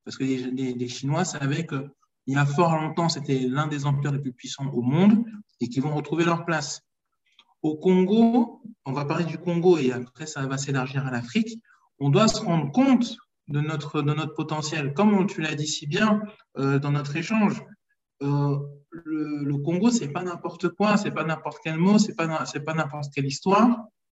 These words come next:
On a, on a aussi apporté notre pierre à l'édifice de l'humanité et on doit savoir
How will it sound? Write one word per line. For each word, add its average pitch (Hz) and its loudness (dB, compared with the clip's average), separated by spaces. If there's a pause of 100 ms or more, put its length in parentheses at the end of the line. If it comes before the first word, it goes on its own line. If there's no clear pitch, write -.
(420)
On 151 -4
a, 147 2 (340)
on 147 0
a 147 2
aussi 147 -2
apporté 196 2 (360)
notre 151 -2
pierre 190 2
à 160 2
l'édifice 143 -2
de 147 -2
l'humanité 143 2 (720)
et 226 4
on 180 4
doit 165 0
savoir 202 -2